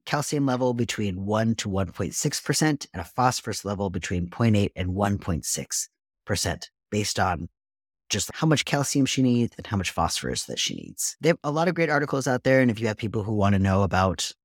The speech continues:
some of those things, you're welcome to send them over to my Vetsplanation, because I go over all of those things as well. But one that I do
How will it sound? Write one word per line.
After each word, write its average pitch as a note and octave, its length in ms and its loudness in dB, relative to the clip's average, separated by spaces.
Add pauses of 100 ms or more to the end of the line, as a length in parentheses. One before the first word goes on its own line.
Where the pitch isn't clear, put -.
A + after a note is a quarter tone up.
(160)
some G2+ 200 2
of G2 40 4
those F#2+ 160 2
things, F#2+ 400 -4
you're A2 120 -4
welcome C#3 300 2
to B2+ 260 2
send A2+ 180 0
them G#2+ 140 2
over G2 120 0
to F#2 120 -8
my F#2+ 120 -4
Vetsplanation, D#3 800 2 (380)
because F#2+ 320 2
I F2+ 60 2
go G#2 140 0
over F#2 200 2
all F2+ 140 4
of E2 100 0
those D#2+ 180 -2
things D#2+ 300 0
as - 180 -8
well. A#1+ 240 -6 (240)
But D3 120 4
one D#3+ 160 4
that D#3 100 2
I C#3 100 2
do C3 540 0